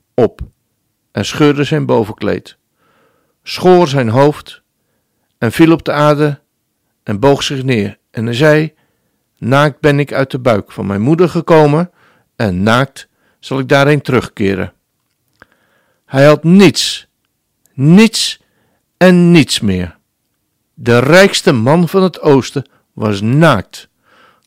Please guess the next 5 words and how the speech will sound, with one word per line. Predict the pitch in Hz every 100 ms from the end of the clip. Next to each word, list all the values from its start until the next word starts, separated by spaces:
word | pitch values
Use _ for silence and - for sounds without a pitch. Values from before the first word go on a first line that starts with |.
| _
totaal | - 117 - _ 185 190 196 - _
uitgekleed | - 196 190 - 170 - 170 170 -
door | 156 156
de | 131
Heere. | 135 127 95 92